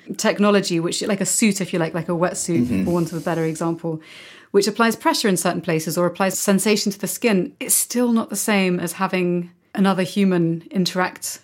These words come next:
Speaker 1: with you.
Speaker 2: Well, I, I mean, I would even take it, I don't even think you have to go into that level of complexity. I think just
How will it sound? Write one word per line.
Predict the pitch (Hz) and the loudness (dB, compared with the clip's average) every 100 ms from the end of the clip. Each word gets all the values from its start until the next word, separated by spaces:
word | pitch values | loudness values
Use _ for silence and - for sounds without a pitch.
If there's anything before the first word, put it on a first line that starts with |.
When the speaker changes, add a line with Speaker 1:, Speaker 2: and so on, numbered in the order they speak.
| _ | _
Speaker 1:
with | 180 170 | -6 -4
you. | 175 - 160 _ _ - | -6 -8 -12 _ _ -2
Speaker 2:
Well, | - 139 147 | 6 6 6
I, | 139 | 4
I | 139 | 4
mean, | 135 127 | 4 6
I | |
would | 147 156 | 8 8
even | 135 127 | 6 4
take | 123 117 | 4 4
it, | 98 - 135 | 0 2 6
I | |
don't | 160 | 8
even | 160 139 | 8 6
think | 135 - | 4 2
you | 123 | 4
have | 127 - | 4 2
to | 127 | 2
go | 113 101 104 - | 4 2 -2 -4
into | 120 - 107 | -2 0 2
that | 107 95 | 2 4
level | 120 - | 2 2
of | 101 - | -4 -4
complexity. | 107 131 - - 101 82 82 | 0 0 0 -2 -2 -2 0
I | 110 | 0
think | - 117 104 - - 80 - | 2 0 -2 -6 -10 -10 -6
just | - 131 135 - - - | 2 6 6 2 -4 -8